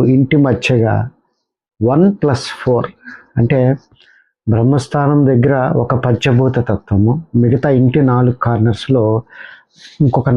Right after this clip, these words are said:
నాలుగు పంచభూత తత్వాలు, అంటే ఈశాన్యంలో వాటర్ ఎలిమెంట్, ఆగ్నేయంలో అగ్ని, అదే రకంగా వాయువ్యంలో వాయువు, అదే రకంగా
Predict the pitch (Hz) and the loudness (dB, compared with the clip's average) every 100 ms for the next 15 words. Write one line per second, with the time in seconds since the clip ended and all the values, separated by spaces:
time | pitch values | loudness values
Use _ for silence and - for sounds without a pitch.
0 | 120 131 147 123 123 113 117 127 131 123 | 2 2 2 2 0 0 2 0 0 -2
1 | 104 - - 107 170 - _ _ _ - | -4 -8 -6 -4 -4 -10 _ _ _ -4
2 | 110 143 156 - - 131 123 139 139 135 | -2 0 -2 -4 -2 0 0 0 0 2
3 | 131 131 139 117 117 123 117 110 107 104 | 2 2 2 0 0 0 0 2 2 0
4 | 98 123 110 107 110 123 120 117 120 104 | 0 0 2 2 2 2 2 2 2 0
5 | 82 107 101 90 _ _ _ _ _ _ | -2 -2 -2 -2 _ _ _ _ _ _
6 | _ 113 127 139 135 135 131 139 - - | _ 0 2 2 0 0 0 2 0 -4
7 | - 90 87 110 117 123 139 139 131 139 | -8 -10 -8 -2 0 2 2 2 2 2
8 | 127 104 104 107 107 - - 113 131 131 | 0 0 2 2 0 -4 -2 0 2 0
9 | 123 123 131 | 0 2 2